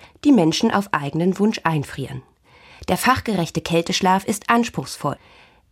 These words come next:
Es braucht Stickstoff und Eis zur Kühlung, geschmierte Ärzte, die den Transfer in das kryonische Unternehmen ermöglichen,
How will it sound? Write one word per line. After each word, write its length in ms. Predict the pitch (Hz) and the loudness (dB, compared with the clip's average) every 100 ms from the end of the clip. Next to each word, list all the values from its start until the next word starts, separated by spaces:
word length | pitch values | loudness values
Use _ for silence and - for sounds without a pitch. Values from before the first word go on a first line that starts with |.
| _ | _
Es 180 | 190 - | -4 0
braucht 300 | 185 170 - | 0 0 0
Stickstoff 560 | - 233 - 247 240 - | 0 0 0 -2 -2 -2
und 220 | 165 165 | 0 0
Eis 320 | 170 196 - | 0 -2 -4
zur 120 | 160 | -6
Kühlung, 460 | - 185 196 233 247 - _ _ _ | 0 2 4 2 -2 -12 _ _ _
geschmierte 480 | 233 254 269 311 247 | 2 6 6 4 2
Ärzte, 500 | 170 170 - - 226 | 2 2 -2 -6 -2
die 120 | 190 | 2
den 180 | 196 196 | 2 2
Transfer 500 | 175 170 - 196 214 | 0 -2 0 0 2
in 100 | 190 | 0
das 200 | 185 - | -2 -2
kryonische 640 | - 180 190 208 202 - | 0 2 4 2 -2 -2
Unternehmen 540 | 175 170 151 147 185 | 0 0 0 2 2
ermöglichen, 720 | 202 214 214 226 214 - 240 | 2 0 0 -2 -4 0 -2